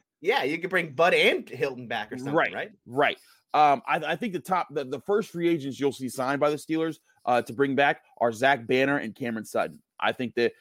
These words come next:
Speaker 1: Okay,
Speaker 2: that they,
Speaker 1: yeah.
Speaker 2: they're, s-, Banner's made it all but clear that he's going to be back this year. He, uh, he was a cheap option for them last year. He only played half of a game. So what? No team's coming in and giving him a Chris Hubbard tr-,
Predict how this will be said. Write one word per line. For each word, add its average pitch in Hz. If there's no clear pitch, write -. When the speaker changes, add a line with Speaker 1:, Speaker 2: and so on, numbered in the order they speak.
Speaker 1:
Okay, 120
Speaker 2:
that 104
they, 117
Speaker 1:
yeah. 110
Speaker 2:
they're, 123
s-, -
Banner's 160
made 139
it 131
all 135
but 117
clear 110
that 110
he's 131
going 131
to 117
be 113
back 101
this 98
year. 92
He, 113
uh, 95
he 131
was 123
a 98
cheap -
option 143
for 127
them 120
last 107
year. 87
He 117
only 139
played 117
half 147
of 131
a 123
game. 104
So 110
what? 107
No 123
team's 147
coming 131
in 123
and 107
giving 120
him 110
a 107
Chris -
Hubbard 98
tr-, -